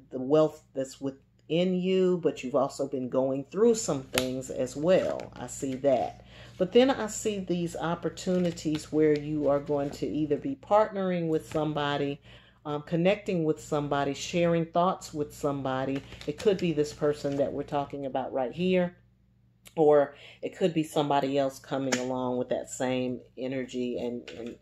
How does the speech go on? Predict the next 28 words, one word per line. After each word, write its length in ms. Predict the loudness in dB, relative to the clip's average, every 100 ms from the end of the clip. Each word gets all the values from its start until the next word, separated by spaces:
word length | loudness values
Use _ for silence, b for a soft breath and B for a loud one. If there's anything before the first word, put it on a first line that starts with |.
| _
and 120 | -10 -10
it 280 | -8 -10
matches 520 | -6 -4 -4 -6 -8 -6
you 240 | -6 -6
or 60 | -6
something. 480 | -6 -6 -8 -12 -14 B B B B B
But 100 | 4
I 120 | 4
do 240 | 4 0 0
feel 260 | 2 4
like 300 | 4 2 4
whatever 340 | 4 6 4 2
it 100 | 2
is 140 | 2
that 220 | 0 -6 -4
you're 100 | -2
going 200 | -2 -4
to 60 |
be 140 | -6 -6
sharing, 600 | -6 0 2 2 0 -2
it's 180 | -6
something 520 | -2 -2 -2 -4 -2 -2
of, 160 | -4 -6
it's 440 | -12 -14 -20 -20 -20 B B B
something 540 | -2 2 2 2 0 2
of 280 | 4 2 2
a, 420 | 2 2 2 -2
um, 600 | -4 -4 -4 -4 -8 -10